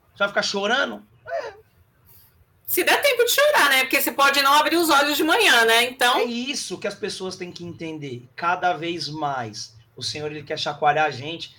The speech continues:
Speaker 1: pra que a gente possa se libertar disso. Mas como que a gente faz isso? Orando, jejuando, clamando, entendendo que o Senhor transforma, entendendo que ele é o único que pode resolver a nossa solução.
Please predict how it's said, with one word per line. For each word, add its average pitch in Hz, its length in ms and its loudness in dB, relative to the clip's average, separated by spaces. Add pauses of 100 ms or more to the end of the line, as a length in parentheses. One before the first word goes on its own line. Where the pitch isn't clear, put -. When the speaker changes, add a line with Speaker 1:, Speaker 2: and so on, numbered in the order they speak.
(160)
Speaker 1:
pra 165 120 -4
que 170 80 -2
a 156 40 0
gente 160 220 -10
possa 165 260 -6
se - 140 -6
libertar 180 580 -2
disso. 123 420 -12 (1200)
Mas 202 220 -2
como 247 300 2
que 220 80 0
a 202 40 2
gente 196 220 -4
faz 165 300 0
isso? - 400 -10 (280)
Orando, 156 640 -2 (240)
jejuando, 147 840 -8 (260)
clamando, 151 800 -6 (220)
entendendo 165 580 -4
que 175 100 -6
o 160 40 -4
Senhor 151 300 0
transforma, 147 760 -2 (240)
entendendo 170 560 -2
que 180 140 0
ele 175 80 4
é 170 60 6
o - 20 4
único 175 280 0
que 151 120 -8
pode 165 480 0 (160)
resolver 185 680 4
a 185 80 2
nossa 180 280 0
solução. 160 800 -2